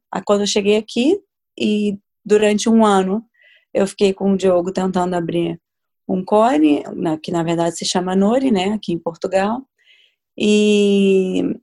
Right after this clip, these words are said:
mas é uma história muito grande, mas resumindo, a gente abriu o nosso primeiro Nori em dois mil e nove, e foi aí que efetivamente eu entrei em contato com a cozinha.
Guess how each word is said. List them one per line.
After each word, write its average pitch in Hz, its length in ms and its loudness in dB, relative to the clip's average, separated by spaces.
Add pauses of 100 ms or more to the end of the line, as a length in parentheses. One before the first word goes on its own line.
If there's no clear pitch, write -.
(840)
mas 170 320 0
é - 100 -2
uma 180 100 0
história 175 260 0
muito 214 220 -2
grande, 185 340 0
mas 175 180 0
resumindo, 196 520 2
a 208 40 2
gente 196 200 0
abriu 190 220 0
o 190 40 0
nosso 190 240 -2
primeiro 190 640 0
Nori 190 320 4
em 214 80 2
dois 202 220 2
mil 190 160 2
e - 20 2
nove, 202 400 2 (680)
e 202 80 -4
foi 208 220 0
aí 202 140 0
que 208 180 0
efetivamente 202 1120 0 (180)
eu 190 380 0
entrei 196 320 0
em 196 80 0
contato 196 560 -2
com 196 380 -2 (180)
a 196 100 -4
cozinha. 190 440 -4